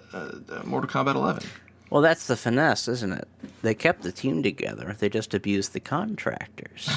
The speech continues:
Speaker 1: <laughs> Right.
Speaker 2: Yeah. I mean, we've got too much of the auteur in this game anyway. Ed Boon hasn't been, uh,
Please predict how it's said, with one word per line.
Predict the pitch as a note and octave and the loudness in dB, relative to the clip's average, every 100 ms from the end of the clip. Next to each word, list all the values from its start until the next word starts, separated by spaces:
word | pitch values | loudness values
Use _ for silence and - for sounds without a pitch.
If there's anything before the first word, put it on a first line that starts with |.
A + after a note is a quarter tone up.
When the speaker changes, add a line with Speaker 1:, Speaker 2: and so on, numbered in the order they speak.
| - | 2
Speaker 1:
<laughs> | G#2+ - G#2 - C3+ - A#2 A2 A2 - - - - | 2 2 -2 2 -2 0 0 0 -2 -8 -14 -16 0
Right. | E2+ D#2 - - - - - - A#3+ | 0 2 -4 -14 -20 -20 -20 -20 -8
Speaker 2:
Yeah. | D#3 C#3 - - - - - - - - | -4 -4 -6 -10 -20 -20 -16 -16 -18 -2
I | C#3+ | 4
mean, | E3+ E3+ D3+ C#3+ - - - - - _ - - - - - - | 6 6 4 0 -6 -20 -20 -20 -20 _ -20 -20 -14 -14 -12 -18
we've | - D3 G#3 | 2 4 6
got | A3 F3 - | 4 2 2
too | D#3+ D#3 | 2 6
much | C#3+ C#3 - | 6 4 4
of | G#2+ G#2+ G#2+ | 2 2 0
the | G2+ F#2 - | 0 0 2
auteur | G2+ G#2+ - G#2+ A2 A#2 A#2 A2 - | 4 2 0 -2 0 2 0 -2 -10
in | - G#2+ | -4 0
this | G#2+ G#2 | 2 0
game | - G#2+ G#2+ G#2 | 0 2 2 2
anyway. | G#2+ A#2 A#2+ A#2+ A#2+ | 0 2 2 4 2
Ed | - G#2+ - | 2 2 2
Boon | G2 G#2+ A2+ | 2 2 0
hasn't | A2+ G2 G#2 G2 G2+ | -2 -2 -4 -4 0
been, | G#2 F#2+ F#2+ - - - - - - - - - - | 2 2 -4 -8 -18 -20 -20 -20 -20 -20 -20 -20 -20
uh, | - | -10